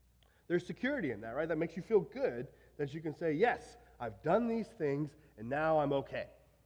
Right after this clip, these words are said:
Um, there's, there's this pride in being able to take care of yourself. However,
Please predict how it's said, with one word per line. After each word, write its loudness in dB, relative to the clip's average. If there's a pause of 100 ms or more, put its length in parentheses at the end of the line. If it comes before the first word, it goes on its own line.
(2500)
Um, -2 (580)
there's, -4 (140)
there's -4 (160)
this -18 (220)
pride -6 (440)
in -16
being -4
able -2
to -10 (100)
take -12
care 0
of -2
yourself. -20 (2500)
However, 6